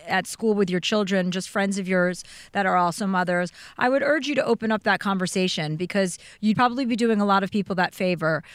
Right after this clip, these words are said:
because you're not the only one that feels like it's not being talked about enough. And your intention of just wanting to talk about it in a responsible way and not shaming your daughter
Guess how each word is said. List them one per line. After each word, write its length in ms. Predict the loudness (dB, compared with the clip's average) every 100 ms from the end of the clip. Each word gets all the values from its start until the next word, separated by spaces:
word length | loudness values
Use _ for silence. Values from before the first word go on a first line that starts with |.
| -12 -2
because 420 | 0 2 2 2
you're 120 | 2
not 180 | 4 2
the 120 | 0
only 220 | 2 2
one 200 | 4 4
that 120 | 2
feels 380 | 0 0 0 0
like 160 | -4 -4
it's 140 | -4
not 160 | -2 -2
being 160 | -2
talked 320 | 0 0 0 -2
about 240 | -2 -2
enough. 400 | -2 -4 -6 -10 -20 -16 -4
And 220 | 0 2
your 100 | 2
intention 560 | 0 2 2 2 0
of 120 | 0 -2
just 200 | -4 0
wanting 340 | 2 2 2
to 100 | -2
talk 260 | 0 0 2
about 300 | 0 2 0
it 80 | -4
in 120 | -4
a 60 |
responsible 680 | -2 -4 -2 -2 0 -2 0
way 180 | 2 2
and 80 | 2
not 200 | 0 0
shaming 320 | -2 -2 0
your 100 | 0
daughter 400 | 2 2 2 0